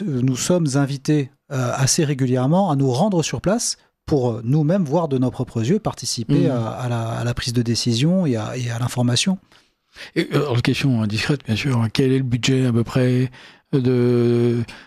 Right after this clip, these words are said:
Speaker 2: de l'A E D de, de
Speaker 1: Ouh, je peux pas vous dire.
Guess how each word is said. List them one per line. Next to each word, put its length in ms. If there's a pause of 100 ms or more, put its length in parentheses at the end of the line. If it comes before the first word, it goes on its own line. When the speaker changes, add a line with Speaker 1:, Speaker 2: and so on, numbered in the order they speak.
(140)
Speaker 2:
de 80
l'A 180
E 120
D 400
de, 240
de 340
Speaker 1:
Ouh, 220
je 100
peux 140
pas 140
vous 100
dire. 220